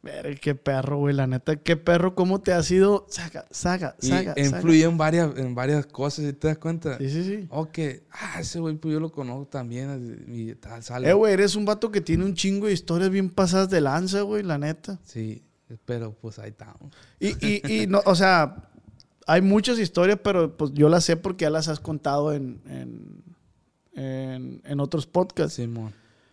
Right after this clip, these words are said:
Speaker 1: Pero la parte esa, güey, <laughs>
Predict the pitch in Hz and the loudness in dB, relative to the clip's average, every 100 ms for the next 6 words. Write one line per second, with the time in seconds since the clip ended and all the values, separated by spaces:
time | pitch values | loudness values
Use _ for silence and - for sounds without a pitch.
0 | _ _ _ 170 175 175 170 156 151 151 | _ _ _ 4 6 6 4 4 0 -2
1 | 156 - - - _ _ _ _ - 165 | -4 -8 -12 -18 _ _ _ _ -4 -2
2 | 156 160 160 160 196 190 185 208 214 220 | 2 2 2 0 0 0 0 0 2 4
3 | 208 | 6